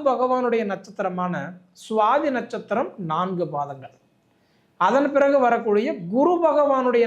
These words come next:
நட்சத்திரமான, இன்னைக்கு வந்து பார்த்தீங்க அப்படின்னா, விசாக நட்சத்திரம் மூன்று பாதங்கள். அப்ப குரு பகவான் இந்த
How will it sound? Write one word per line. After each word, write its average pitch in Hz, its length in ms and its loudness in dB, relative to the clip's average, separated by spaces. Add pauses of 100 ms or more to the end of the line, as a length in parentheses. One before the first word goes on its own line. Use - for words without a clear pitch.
நட்சத்திரமான, 185 720 -4 (600)
இன்னைக்கு 202 240 0
வந்து 220 200 -2
பார்த்தீங்க 190 320 -2
அப்படின்னா, 175 300 -2 (480)
விசாக 262 580 2
நட்சத்திரம் 214 560 -6
மூன்று 202 300 0 (100)
பாதங்கள். 147 340 -12 (840)
அப்ப 202 300 -2 (160)
குரு 240 200 4 (100)
பகவான் 202 440 0 (800)
இந்த 254 300 0